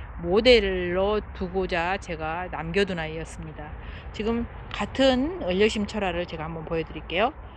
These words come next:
요 아이가 얼려심 철화입니다. 요 아이가요. 근데 이렇게 물이 듭니다. 이렇게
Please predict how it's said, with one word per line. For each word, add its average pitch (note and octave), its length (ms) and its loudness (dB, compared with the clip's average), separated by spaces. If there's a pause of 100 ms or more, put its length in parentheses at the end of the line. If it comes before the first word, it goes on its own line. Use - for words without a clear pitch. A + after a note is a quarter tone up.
(240)
요 G3 80 6
아이가 A#3 320 6
얼려심 G3+ 340 2
철화입니다. F#3 720 -2 (1500)
요 D#3+ 80 -2
아이가요. D#3 600 -2 (880)
근데 B3+ 400 6 (760)
이렇게 C4+ 280 4
물이 F#3+ 240 0
듭니다. D#3 440 -6 (2000)
이렇게 D#3+ 500 -4